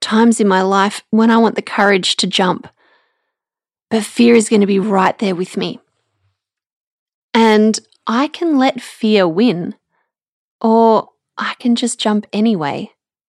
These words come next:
Because we'll all consider our decisions.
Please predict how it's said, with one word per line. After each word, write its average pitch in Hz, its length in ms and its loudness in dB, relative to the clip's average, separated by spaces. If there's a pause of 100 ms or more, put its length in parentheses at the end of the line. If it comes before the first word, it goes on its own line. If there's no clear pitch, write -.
(960)
Because 240 520 0
we'll 311 180 0
all 320 160 2
consider 190 580 -4
our 165 120 -2
decisions. 226 720 -4